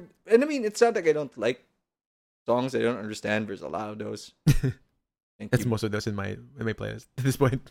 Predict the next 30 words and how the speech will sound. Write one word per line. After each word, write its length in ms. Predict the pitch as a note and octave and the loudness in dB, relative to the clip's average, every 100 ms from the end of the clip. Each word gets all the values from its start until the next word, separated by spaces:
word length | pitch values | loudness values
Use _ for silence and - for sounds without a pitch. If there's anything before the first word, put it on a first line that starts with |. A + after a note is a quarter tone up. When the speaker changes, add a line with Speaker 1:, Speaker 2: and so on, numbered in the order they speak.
| - _ _ _ | -20 _ _ _
Speaker 1:
I 40 | D#3 | -4
thought 200 | D4+ F#4 | -2 -2
you 60 | |
could 100 | D4 | -6
speak 200 | - G#3+ | -6 -8
some 120 | - A#2 | -8 -8
Korean. 360 | G#2+ G#2+ G#2+ - _ - | -8 -8 -10 -14 _ 2
Speaker 2:
I 60 | F3+ | 2
can 340 | C3+ G#2+ G#2 | 2 0 0
read 380 | A#2 C#3+ A#2+ F#2+ | 2 2 0 0
some 240 | - F2 | -2 0
Korean. 400 | F#2+ F#2 F#2+ F#2+ | 0 0 0 -2
What 240 | G2+ A2+ A2+ | 2 4 4
the, 60 | |
they 320 | A#2 A2+ A2+ B2+ | 2 2 2 4
mean 320 | B2+ D3+ C#3+ | 4 4 2
is 180 | A2+ - | -2 -4
a 40 | |
different 280 | G2+ - F#2 | -4 -4 -4
thing 140 | G2+ | -4
altogether. 480 | F#2+ G2 G2 F#2 F2 - | -4 -6 -6 -6 -10 -4
Speaker 1:
That's 200 | D#3+ - | -4 -4
fair. 100 | - _ _ _ - | -16 _ _ _ -2
Um, 520 | E3+ F3+ F3 E3+ D#3+ - _ - | -2 -2 -8 -12 -14 -20 _ -4
and 380 | D#3 D3+ C#3 C#3 _ _ _ _ _ _ _ _ _ | -4 -4 -10 -16 _ _ _ _ _ _ _ _ _
if 60 | F3+ | 0
I 20 | |
listen 260 | D3+ F3+ D#3 | 0 -4 0
to, 80 | C#3+ | 4
like, 180 | G#2+ | 4